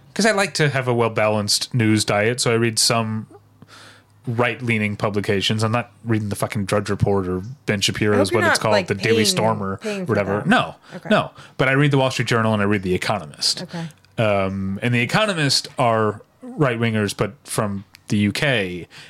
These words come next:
Speaker 1: and even they were, like, essentially making fun of the <laughs> G O P for
Speaker 2: Yeah.
Speaker 1: the anti-drag laws. Uh, like, like, "I guess we can't do Shakespeare," or, "I guess Shakespeare was a pervert," or something like that,
Speaker 2: Yeah.
Speaker 1: is what they said.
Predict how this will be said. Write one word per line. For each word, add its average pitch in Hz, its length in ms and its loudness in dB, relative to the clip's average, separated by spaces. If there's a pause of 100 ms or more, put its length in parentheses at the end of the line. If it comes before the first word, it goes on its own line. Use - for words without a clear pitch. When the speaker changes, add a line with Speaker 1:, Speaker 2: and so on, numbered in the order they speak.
(120)
Speaker 1:
and 127 120 2
even 143 160 2
they 127 120 2
were, 113 120 2
like, 98 360 -2
essentially 120 400 0
making 101 420 -2
fun 107 180 -2
of 95 80 -2
the 104 60 -6
<laughs> 101 60 -2
G 117 120 2
O 135 60 2
P 139 280 2
for 120 360 2
Speaker 2:
Yeah. 104 260 -6
Speaker 1:
the 117 140 2
anti-drag 113 540 0
laws. 90 480 -4 (120)
Uh, 98 560 -2
like, 101 440 -2 (320)
like, 98 220 2
"I 113 60 2
guess 117 220 -2
we 120 60 0
can't 117 240 -2
do 110 220 0
Shakespeare," 110 560 0 (120)
or, 113 120 4
"I 113 40 2
guess 127 160 0
Shakespeare 143 340 0
was 117 120 -2
a 113 40 0
pervert," 120 380 2
or 113 60 0
something 120 240 0
like 107 160 -2
that, 104 200 0
Speaker 2:
Yeah. 95 260 -4
Speaker 1:
is 110 100 0
what 110 120 2
they 110 120 2
said. 107 260 -2